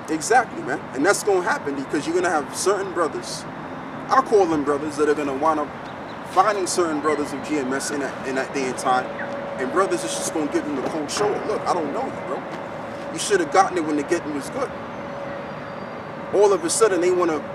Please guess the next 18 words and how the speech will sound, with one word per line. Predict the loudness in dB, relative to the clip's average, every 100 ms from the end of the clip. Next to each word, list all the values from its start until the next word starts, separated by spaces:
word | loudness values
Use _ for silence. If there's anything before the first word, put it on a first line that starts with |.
| -8 0
go | 4 6
and, | 6 0 -2
and | -4 6
buy | 6 6
and, | 2 -4 -6
and, | -6 -6 -6 -2
what | -2
is | -2
it? | -6 0
Go | 2 2
and | 4
buy | 6 6
the | 4 0
oil. | -2 -4 -10
You | -2
can't | 0 2
buy | 4
the | 4